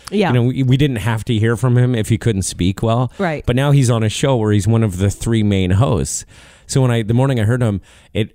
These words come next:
Speaker 2: I don't know if I can recreate it, but he sounded something like, "It's Andy Wilson with you." <laughs> He was just, <sighs> I can't, I can't quite do it justice.
Speaker 1: He loses his voice. I mean, w-,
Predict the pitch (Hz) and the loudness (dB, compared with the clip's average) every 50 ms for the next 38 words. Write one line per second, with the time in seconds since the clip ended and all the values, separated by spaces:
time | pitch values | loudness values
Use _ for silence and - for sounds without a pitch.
0 | - - 101 - 135 131 123 113 - 113 101 - 98 90 87 98 104 104 - - | -6 -6 -4 -2 0 0 0 0 0 -2 -2 -2 -2 -2 0 0 0 -2 -2 -2
1 | 104 90 90 90 98 107 127 127 - - 110 101 98 95 - 117 104 101 95 - | -2 0 0 0 0 0 -2 -4 -4 -2 -2 -2 0 0 -2 -2 -2 -2 -4 -4
2 | 113 90 98 98 98 95 92 - - _ _ _ _ _ _ - - - - - | -4 -2 -2 -2 -2 -4 -4 -8 -14 _ _ _ _ _ _ -16 -14 -8 -2 0
3 | 311 302 - - - - 233 233 269 285 277 220 240 254 233 254 277 - - - | 0 0 0 -2 -2 0 0 2 2 2 2 2 2 2 4 4 2 2 0 -2
4 | - 294 226 233 233 - - 285 294 - - - - - - - 254 - - - | 0 0 0 0 -2 -2 -2 -2 -2 -2 -4 -10 -20 -18 -14 -12 -10 -6 -6 -4
5 | - - 220 196 175 175 156 - 190 175 147 - - - - - - - - 202 | -2 -2 -2 -2 -2 -2 -2 -2 -2 -2 -2 -4 -8 -14 -16 -16 -16 -14 -12 -14
6 | 185 - - _ _ - - - - 185 190 220 220 196 208 - - 123 131 120 | -14 -14 -18 _ _ -6 -4 -4 -4 -4 -4 -6 -6 -8 -10 -8 -6 -6 -4 -4
7 | - 71 101 127 - - 131 117 - - - 135 107 101 107 110 113 104 95 82 | -4 -2 -2 0 0 0 -2 -2 -2 -2 -2 -2 -2 -2 0 2 2 2 2 2
8 | 85 110 95 90 85 - 87 71 67 - - 247 262 277 285 285 254 226 214 220 | 2 2 2 2 0 0 0 0 0 -2 -2 -2 -2 0 -2 -2 -2 -2 -2 -2
9 | 226 226 208 247 254 254 233 - - 233 233 208 202 190 180 196 185 170 151 139 | -2 -2 -2 -4 -4 -4 -6 -8 -6 -6 -6 -6 -8 -8 -4 -2 0 0 0 0
10 | 135 135 139 139 147 - - - 175 175 180 180 175 170 165 131 98 143 143 - | -2 -4 -6 -6 -8 -10 -8 -6 -4 -2 -2 -2 -2 -2 -4 -4 -6 -8 -8 -10
11 | - - 69 | -12 -12 -12